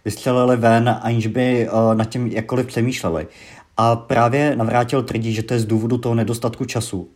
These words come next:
Ano, Huawei bylo téma i mnoho týdnů předtím, ale evidentně tam pak došlo k momentu, kdy Andrej Babiš požadoval, aby byl nějaký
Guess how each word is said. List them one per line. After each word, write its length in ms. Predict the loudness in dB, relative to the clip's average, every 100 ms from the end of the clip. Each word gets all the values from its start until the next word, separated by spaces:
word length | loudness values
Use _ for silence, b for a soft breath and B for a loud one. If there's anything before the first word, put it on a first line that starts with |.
| _
Ano, 380 | -2 0 0 -2 -8 -20 _ _ _ 0
Huawei 340 | 4 6 4
bylo 240 | 4 2
téma 500 | 2 2 4 4 2 0 B B B -18 -2
i 220 | 0 2
mnoho 340 | 2 2 2 0
týdnů 300 | 0 0 0
předtím, 600 | -2 -4 -6 -4 -4 -4 B B B 2
ale 280 | 4 4 2
evidentně 580 | 0 2 2 2 0 0
tam 260 | 0 -2
pak 160 | 0 -2
došlo 260 | -2 -2
k 60 | 0
momentu, 520 | 0 0 0 0 -2
kdy 220 | 0 0 0
Andrej 320 | 0 2 2
Babiš 340 | 2 0 -2
požadoval, 840 | -4 -4 -2 0 0 0 0 0 -4 B B B
aby 220 | -2 0 2
byl 180 | 2
nějaký 320 | 2 0 0